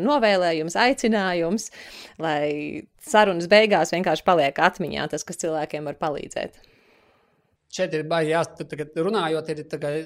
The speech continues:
Speaker 2: eh, sevi jānoskaņo, lai nav tas prīčošanas tonis, kas riktīgi visiem atsit, jo,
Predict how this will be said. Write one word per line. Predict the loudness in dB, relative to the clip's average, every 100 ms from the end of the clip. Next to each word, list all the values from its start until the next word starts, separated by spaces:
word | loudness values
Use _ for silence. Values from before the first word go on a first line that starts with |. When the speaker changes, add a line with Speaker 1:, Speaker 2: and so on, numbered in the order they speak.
| -10
Speaker 2:
eh, | -10 -8
sevi | -6 -2
jānoskaņo, | -2 -2 -8 -12 -10 -8
lai | -4
nav | -4 -6
tas | -12
prīčošanas | -6 -4 -4 -6 -10 -14 -12
tonis, | -6 -4 -4 -6
kas | -12 -6
riktīgi | -6 -4 -10 -10
visiem | -12 -10 -8
atsit, | -10 -10 -8
jo, | -4